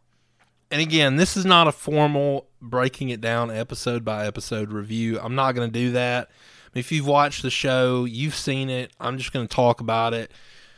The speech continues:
Um, so for negatives.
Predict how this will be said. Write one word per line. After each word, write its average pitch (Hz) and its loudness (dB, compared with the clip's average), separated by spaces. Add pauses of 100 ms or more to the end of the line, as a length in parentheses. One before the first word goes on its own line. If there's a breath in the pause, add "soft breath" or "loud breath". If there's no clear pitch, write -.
(160 loud breath)
Um, 113 -8 (600)
so 160 -4
for 156 -6
negatives. 147 -2